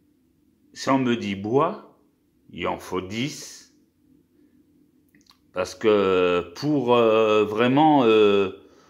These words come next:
comment dire, quand on boit, pour remplir la bouche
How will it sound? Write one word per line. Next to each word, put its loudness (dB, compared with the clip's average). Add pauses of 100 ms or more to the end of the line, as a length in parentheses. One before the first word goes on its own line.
(200)
comment 0
dire, 0 (640)
quand 0
on 0
boit, 2 (340)
pour -2
remplir 0
la 2
bouche -6